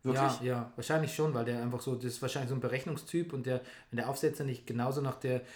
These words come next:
Speaker 2: die, die Sinuskurve leicht
Speaker 1: Ich sehe jetzt grad so einen
Speaker 2: abändert.
Speaker 1: Terminator-Blick, so, so Berechnungen, so
Speaker 2: Ja,
Speaker 1: durchgehen,
Speaker 2: genau,
Speaker 1: so
Speaker 2: genau,
Speaker 1: Flugkurven,
Speaker 2: so seh ich's
Speaker 1: Ballistik.
Speaker 2: auch. So
Speaker 1: Ja.
Speaker 2: seh ich's auch. So, so stell ich's mir vor. Ähm, dafür hat er aber später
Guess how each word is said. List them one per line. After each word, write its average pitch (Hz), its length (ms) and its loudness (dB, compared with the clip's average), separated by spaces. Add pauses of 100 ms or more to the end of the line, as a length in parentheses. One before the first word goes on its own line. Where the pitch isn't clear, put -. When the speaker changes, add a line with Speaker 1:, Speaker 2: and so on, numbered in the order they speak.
(240)
Speaker 2:
die, 135 500 -4
die 127 100 -2
Sinuskurve 156 460 4
leicht 127 120 6
Speaker 1:
Ich - 40 8
sehe 131 80 8
jetzt - 140 8
grad 127 120 10
so 143 80 8
einen 123 80 10
Speaker 2:
abändert. 135 160 8 (240)
Speaker 1:
Terminator-Blick, 110 320 4
so, 110 160 2
so 110 160 -2
Berechnungen, 117 540 4
so 110 80 0
Speaker 2:
Ja, 101 60 -2
Speaker 1:
durchgehen, 208 440 10
Speaker 2:
genau, 156 160 6
Speaker 1:
so - 60 2
Speaker 2:
genau, 135 160 4
Speaker 1:
Flugkurven, 131 180 6
Speaker 2:
so - 60 6
seh 120 80 8
ich's - 100 10
Speaker 1:
Ballistik. 123 440 4
Speaker 2:
auch. - 300 -20
So 151 100 4
Speaker 1:
Ja. 147 40 4
Speaker 2:
seh 160 140 8
ich's 156 120 0
auch. 104 220 -10
So, 156 320 4 (400)
so 143 160 4
stell 143 200 4
ich's 139 120 0
mir 127 120 -2
vor. 98 260 -6 (600)
Ähm, 139 380 4
dafür 165 300 6
hat 165 100 4
er 147 60 4
aber 139 140 4
später 147 420 2